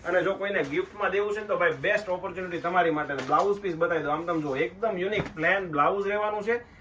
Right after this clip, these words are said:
સ્લીવનો બેલ્ટ તમને બ્રોડ મળી જવાનો છે. કલર ઓપ્શન એટલા જ યુનિક રહેવાના છે. લાવો ભાઈ કલર આવવા દો, કલર બતાવી દે. ટોટલ પાંચ કલર ઓપ્શન રહેવાના છે. એક પીસ તમને ઓપન કરીને બતાવ્યો છે, બીજા કલર તમે જોઈ લો. આ તમે જો અત્યારનો સુપર ડુપર હિટ કલર રાણી કલર છે.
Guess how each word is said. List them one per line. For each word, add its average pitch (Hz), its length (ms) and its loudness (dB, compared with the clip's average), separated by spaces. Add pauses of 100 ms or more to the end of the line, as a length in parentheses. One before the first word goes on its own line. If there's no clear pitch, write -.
સ્લીવનો 196 500 0
બેલ્ટ 190 380 0
તમને 190 260 2
બ્રોડ 180 340 6
મળી 175 220 2
જવાનો 165 280 4
છે. 202 140 -4 (260)
કલર 208 260 6
ઓપ્શન 233 300 0 (120)
એટલા 220 360 6
જ 196 100 0
યુનિક 208 220 0
રહેવાના 196 300 6
છે. 160 120 2
લાવો 180 200 8
ભાઈ 151 120 4
કલર 185 260 6
આવવા 156 180 4
દો, 117 140 -10 (240)
કલર 208 240 8
બતાવી 185 260 2
દે. 151 80 -2
ટોટલ 208 440 0
પાંચ 226 340 4
કલર 214 200 4
ઓપ્શન 208 240 4
રહેવાના 208 400 8
છે. 165 100 0
એક 185 240 -2
પીસ 220 160 -8
તમને 220 180 -2
ઓપન 220 280 2
કરીને 220 240 -2
બતાવ્યો 208 340 2
છે, 220 120 -2 (280)
બીજા 175 240 6
કલર 208 260 2
તમે 202 200 0
જોઈ 156 180 2
લો. 120 160 -8 (240)
આ 165 140 4
તમે 175 160 0
જો 160 100 2
અત્યારનો 208 480 0
સુપર 196 400 0
ડુપર 202 340 2
હિટ 170 220 0
કલર 185 260 4
રાણી 175 320 4
કલર 156 280 4
છે. 120 180 -10